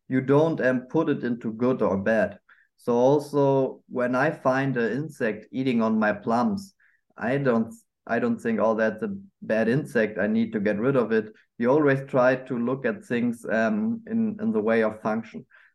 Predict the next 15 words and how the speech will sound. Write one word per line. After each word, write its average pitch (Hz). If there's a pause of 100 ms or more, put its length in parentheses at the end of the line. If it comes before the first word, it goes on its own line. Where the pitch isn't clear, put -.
So -
also 120
with 123
the 117
weeds, 147
you 120
try 123
to 123
see, 123
"Why 110
is 113
this 113
weed 117
growing 123
here?" 107